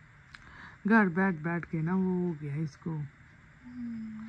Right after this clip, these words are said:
Speaker 1: हाँ।
Speaker 2: मतलब हम लोग जाते हैं ना बाहर, तो हम लोग किसी as a काम के लिए जाते हैं, specially हम लोग किसी outing के लिए ज़्यादातर बाहर नहीं जाते कि हमारा दिन नहीं सिर्फ इसी के लिए है।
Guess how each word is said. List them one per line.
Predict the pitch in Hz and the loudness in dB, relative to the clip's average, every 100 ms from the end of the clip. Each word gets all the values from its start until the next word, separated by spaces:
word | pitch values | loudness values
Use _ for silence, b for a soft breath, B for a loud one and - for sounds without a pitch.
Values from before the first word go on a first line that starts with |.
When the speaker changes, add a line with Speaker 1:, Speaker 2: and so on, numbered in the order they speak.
| 226 B B B - - - | -14 B B B -20 -20 -16
Speaker 1:
हाँ। | - 160 156 | -8 -6 -4
Speaker 2:
मतलब | 151 359 | -4 -4
हम | 370 302 | -2 -2
लोग | 254 | -2
जाते | 233 247 - 285 | -2 -4 -4 -6
हैं | 302 | -4
ना | 330 | -2
बाहर, | 254 240 254 | 0 0 0
तो | 247 | 0
हम | 269 254 | 2 2
लोग | 233 - | 0 -6
किसी | 240 269 | -8 -4
as | - 240 | 0 0
a | 233 | 0
काम | 254 - 226 208 208 | -4 0 0 0 -4
के | 214 | -4
लिए | 220 226 | -4 -4
जाते | 220 208 196 214 | -4 -6 -8 -8
हैं, | 208 214 B B B - | -6 -6 B B B -20
specially | - 311 285 - 262 294 | 2 4 4 0 -2 2
हम | 269 | 2
लोग | 240 233 | 2 -2
किसी | 254 240 | -8 -4
outing | 254 226 214 233 226 | 0 0 -2 -2 0
के | 233 | 0
लिए | 233 240 | 2 2
ज़्यादातर | 233 214 214 226 | 2 -2 -4 -6
बाहर | 214 226 220 | -4 -2 0
नहीं | 226 226 226 | 0 0 -2
जाते | 226 202 226 | -4 -6 -8
कि | 220 | -2
हमारा | 254 247 226 | 2 4 2
दिन | 220 220 233 | 2 2 2
नहीं | 226 240 | 4 2
सिर्फ | 240 240 240 | 0 -2 -2
इसी | 254 240 254 240 | -2 0 -2 0
के | 233 | 0
लिए | 220 208 214 | -2 -4 -4
है। | 196 | -6